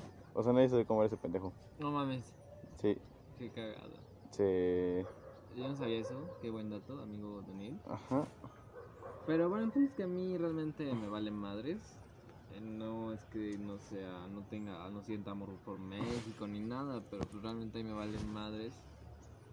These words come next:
Speaker 1: ¿Te vale madres?
Speaker 2: ¿Mm?
Speaker 1: ¿Por qué?
Speaker 2: Porque es como, es que, güey, se puede tomar a mal.
Speaker 1: ¡Dilo!
Speaker 2: No, güey.
Speaker 1: Dilo.
Speaker 2: No, no.
Speaker 1: Si no lo corto.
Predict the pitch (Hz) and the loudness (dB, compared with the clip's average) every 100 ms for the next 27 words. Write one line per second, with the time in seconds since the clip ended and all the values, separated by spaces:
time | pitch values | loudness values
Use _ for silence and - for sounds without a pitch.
0 | - - - - - - - - - - | -18 -16 -16 -16 -18 -16 -18 -18 -18 -16
1 | - - - - - - 120 123 127 139 | -16 -18 -16 -16 -12 0 8 10 12 12
2 | 269 - - - - - - 123 190 113 | 8 4 -14 -14 -16 -16 -6 -4 4 4
3 | 107 123 - - - - - - - - | 6 2 -2 -16 -14 -16 -16 -16 -14 -14
4 | - - - 143 135 151 - 196 147 104 | -14 -14 -10 -8 -4 -4 -2 -4 -4 -6
5 | 69 - - - - 208 151 143 160 370 | -10 -14 -14 -14 -10 -4 -2 -2 -2 0
6 | 370 160 143 160 175 156 151 190 143 - | 2 4 6 6 6 4 4 4 4 -4
7 | - - - - - - 180 240 233 226 | -16 -16 -16 -16 -18 6 12 12 12 12
8 | 233 233 185 - - - - - - - | 12 12 12 10 -8 -18 -18 -14 -12 -10
9 | - - - - - - 131 151 170 175 | -12 -12 -12 -14 -16 -2 10 10 12 12
10 | 170 165 143 107 139 - 120 - - 120 | 12 12 12 10 4 -8 -10 -8 2 8
11 | 139 165 156 151 151 143 123 | 10 12 12 12 12 12 12